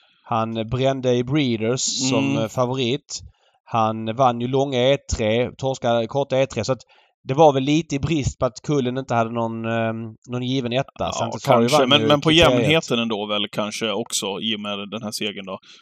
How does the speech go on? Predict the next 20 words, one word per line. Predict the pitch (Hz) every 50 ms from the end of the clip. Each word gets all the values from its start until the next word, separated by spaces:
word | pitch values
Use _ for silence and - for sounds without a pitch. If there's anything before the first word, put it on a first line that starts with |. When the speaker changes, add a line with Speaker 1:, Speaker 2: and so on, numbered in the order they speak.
| _ -
Speaker 2:
Vad | 117 123
tän-, | 147 139
vad | 131 131 -
tänkte | 147 135 123 - 135
du | 131
Speaker 1:
Ja, | 135
Speaker 2:
annars | 139 143 139 - -
Speaker 1:
men | 143 -
Speaker 2:
då? | 107
Santos | - - - 135 135 127 147 143 131 -
Harvey | 147 143 139 131 120
som | - 127 123
Speaker 1:
Nej. | 120 120
Speaker 2:
vann | 123 120 123 120
ett | 131 - - - 120
lopp. | 110 - - _ - - -
Han | 131 131 127
vann | 131 123
det | 127 -
största. | - 123 120 - - -